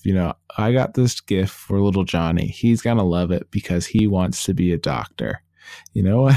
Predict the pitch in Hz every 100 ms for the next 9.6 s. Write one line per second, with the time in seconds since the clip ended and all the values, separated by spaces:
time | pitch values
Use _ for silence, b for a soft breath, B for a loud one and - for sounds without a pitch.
0 | 101 - 113 104 135 120 101 98 101 101
1 | 95 95 95 101 131 135 127 98 92 -
2 | _ B B B - 90 - - - _
3 | - 95 101 95 87 90 98 120 139 123
4 | 107 104 98 - 113 127 135 123 113 110
5 | 113 113 - 98 92 98 95 90 82 -
6 | 73 67 - 60 - B B B - 85
7 | - - - 135 135 127 131 127 127 120
8 | - b b 92 101 87 80 85 104 131
9 | 127 127 127 127 131 -